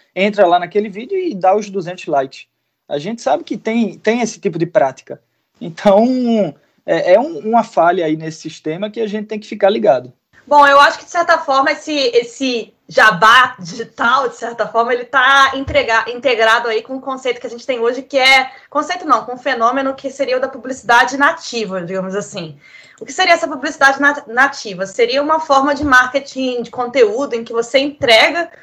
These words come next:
Speaker 2: um conteúdo relevante pro público, gerando valor e, e criando uma espécie de relacionamento.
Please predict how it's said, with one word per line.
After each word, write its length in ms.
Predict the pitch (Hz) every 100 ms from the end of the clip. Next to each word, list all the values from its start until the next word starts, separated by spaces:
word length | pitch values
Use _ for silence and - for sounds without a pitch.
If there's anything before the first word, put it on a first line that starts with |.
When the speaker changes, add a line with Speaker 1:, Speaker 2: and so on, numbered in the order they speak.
| - -
Speaker 2:
um 100 | 233
conteúdo 440 | 240 262 262 240 247
relevante 580 | 247 233 220 214 220
pro 140 | - 269
público, 520 | - 240 254 302 339 - - -
gerando 580 | 233 254 285 262 294 302
valor 460 | 320 320 262 247 277
e, 300 | 320 302 302
e 60 |
criando 420 | 285 330 285 285 294
uma 100 | 294
espécie 380 | 294 277 285
de 80 | -
relacionamento. 880 | 262 285 285 285 330 311 214 180 -